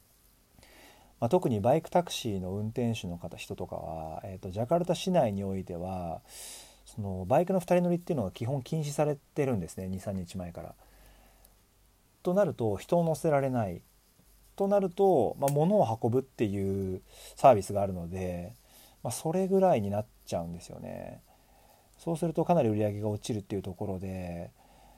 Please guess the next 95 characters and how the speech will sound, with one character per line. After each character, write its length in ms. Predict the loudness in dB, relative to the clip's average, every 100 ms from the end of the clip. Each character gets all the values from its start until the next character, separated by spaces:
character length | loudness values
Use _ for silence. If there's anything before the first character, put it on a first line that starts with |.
| _ -6
あ 80 |
の、 140 | -4 -4
か 160 | -2
な 80 | -2
り 120 | 0
ギ 160 | -2 -4
ス 140 | -4
ギ 80 | -8
ス 160 | -8 -12
し 100 | -10
た 80 | -6
世 60 |
の 120 | -4
中 200 | -4 -6
に 100 | -8
こ 100 | -6
の 80 | -6
先 200 | -2 0
な 100 | 0
っ 20 | -2
て 160 | -4
い 60 | -4
く 100 | -4
ん 60 |
じ 80 | -4
ゃ 20 |
な 100 | -6
い 40 | -6
か 100 | -8
な 80 | -8
っ 20 |
て 160 | -8
い 40 | -8
う 20 |
の 60 | -6
を 20 |
ち 80 | -8
ょ 20 |
っ 40 |
と 100 | -10
感 260 | -10 -8 -6
じ 120 | -6
て 140 | -6
は 120 | -8 -8
い 40 |
る 120 | -8
ん 80 | -10
で 60 | -10
す 100 | -12
け 100 | -10
ど、 380 | -8 -6 -8 -12 _ -20 -20 -20 -20 _ -20 _ _ _ _ _ _ 2
ま 100 | 4
あ、 20 |
そ 80 | 4
の 80 |
暴 220 | 6 8 10
動 140 | 8
に 60 | 8
な 60 |
る 80 | 6
か 100 | 4
ど 120 | 4
う 40 | 2
か 80 |
と 100 | 0
か、 100 | -4
そ 120 | -2 2
う 40 |
い 20 |
う 20 |
話 260 | 4 4 6
は 100 | 4
ち 60 | 2
ょ 20 |
っ 40 |
と、 140 | -4 -2
ま 220 | -2 -2
あ、 40 |
ま 120 | 0 -2
だ 100 | -2
ま 120 | -4
だ 100 | -6
な 120 | -8
話 240 | -10 -8
だ 80 | -6
な 200 | -6 -8 -10 _ _ _
と 80 | 2
は 60 | 2
思 180 | 2
う 40 | 0
ん 40 |
で 60 | -4
す 100 | -10
け 100 | -8
ど、 260 | -6 -8